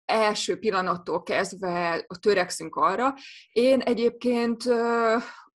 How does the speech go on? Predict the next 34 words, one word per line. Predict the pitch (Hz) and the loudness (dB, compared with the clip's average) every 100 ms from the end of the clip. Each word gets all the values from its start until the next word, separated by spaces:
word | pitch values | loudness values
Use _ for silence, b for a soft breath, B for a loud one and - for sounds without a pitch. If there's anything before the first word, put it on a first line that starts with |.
| _ | _
most | 214 220 214 220 | -2 0 0 -2
lesz | 180 214 | -2 0
öt | 208 | 2
éves | 196 131 175 | 0 -2 -4
a | 180 | -4
márkám, | 175 202 - 254 247 233 | -2 -2 -4 -2 -2 -2
nekem | - 226 262 | -2 -2 2
nem | 269 247 | 4 4
jutott | 226 208 190 | 2 0 -4
eszembe | 190 - 202 185 196 185 | -8 -6 -6 -6 -4 -2
az | 190 196 | -2 -2
elején, | 190 185 185 175 196 | 0 2 2 0 -4
hogy | 185 | -6
nekem | 170 185 190 175 | -6 -8 -8 -6
passzív | 190 - 185 | -6 -4 -4
jövedelembe | 180 180 180 175 180 | -2 -2 -2 -4 -6
kéne | 185 185 175 | -8 -8 -6
gondolkodni, | 175 175 180 185 190 180 175 180 190 196 190 196 B B B B B | -6 -4 -2 -2 -2 -6 -6 -8 -6 -4 -4 -6 B B B B B
és, | - 190 190 196 202 | 2 4 4 0 -2
ö, | 190 190 | 0 2
elég | 247 214 190 | 2 2 2
soká | 220 208 185 165 170 | 0 -2 0 0 2
értem, | 202 185 - 175 | 0 -2 -4 -6
kb. | 175 190 180 | -4 -2 -2
ké-, | 185 208 - | 0 0 0
két | - 220 214 | 0 0 2
év | 175 170 | -2 -4
után | 208 185 175 | -6 -4 -4
értem | 185 185 156 | -4 -6 -8
oda, | 208 262 | -2 0
hogy, | 233 196 | 0 0
hogy | 196 202 | 2 2
rájöttem, | 220 208 160 170 196 190 | 4 4 2 -2 -6 -4
hogy | 185 | -4